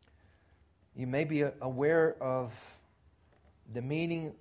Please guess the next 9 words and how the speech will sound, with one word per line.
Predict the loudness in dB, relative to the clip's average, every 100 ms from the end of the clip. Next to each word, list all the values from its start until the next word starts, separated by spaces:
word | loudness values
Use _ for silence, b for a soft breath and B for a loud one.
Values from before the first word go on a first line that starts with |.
| _ -10
of | -6
the | -2
word | 2 2 2
redeemer | -2 -4 -2 0 0 0
there. | 0 0 0
Goel | 0 -2 0 0 2 0 -2 -8 -20 b b b b b b _ _ -10
means | -4 -2 -2 -4 -10
kinsman | -8 -4 -4 -4 -6 -4
redeemer. | -4 -4 -2 -4 -4 -6 -8